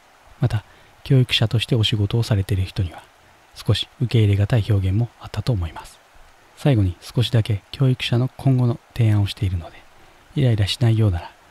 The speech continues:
ぜひ最後までご覧ください。まあ、そもそもですが、僕のような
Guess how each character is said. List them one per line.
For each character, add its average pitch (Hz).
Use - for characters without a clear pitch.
ぜ 117
ひ -
最 92
後 95
ま 123
で 101
ご 95
覧 82
く -
だ -
さ -
い。 -
ま 139
あ、 120
そ -
も 131
そ -
も 117
で 95
す -
が、 -
僕 120
の 120
よ 107
う -
な 87